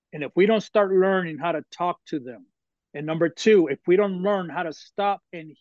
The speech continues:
hear them, we're gonna miss out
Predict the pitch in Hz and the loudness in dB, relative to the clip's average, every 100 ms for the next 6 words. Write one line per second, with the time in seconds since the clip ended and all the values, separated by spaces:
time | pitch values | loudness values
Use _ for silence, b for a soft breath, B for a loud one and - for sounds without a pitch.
0 | _ 226 254 247 180 139 131 123 117 _ | _ -6 0 0 0 -4 -14 -16 -20 _
1 | _ _ _ _ _ 160 185 185 170 160 | _ _ _ _ _ -4 -2 -2 -6 -8
2 | 160 190 - 196 196 170 | -6 -6 -4 -2 0 -2